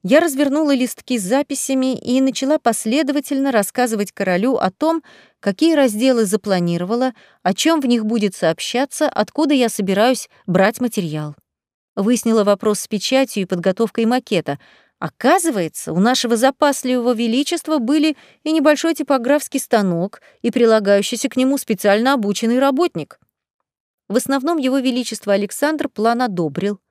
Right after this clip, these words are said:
велел всё красиво и грамотно оформить и принести ему на подпись. После этого собрать материал и, отыскав в хитросплетениях дворцовых коридоров господина по имени Маттиас Рольф,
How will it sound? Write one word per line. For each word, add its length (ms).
велел 320
всё 260
красиво 460
и 80
грамотно 560
оформить 500
и 80
принести 680
ему 220
на 140
подпись. 480
После 320
этого 180
собрать 400
материал 600
и, 120
отыскав 640
в 80
хитросплетениях 1000
дворцовых 540
коридоров 500
господина 600
по 100
имени 400
Маттиас 680
Рольф, 400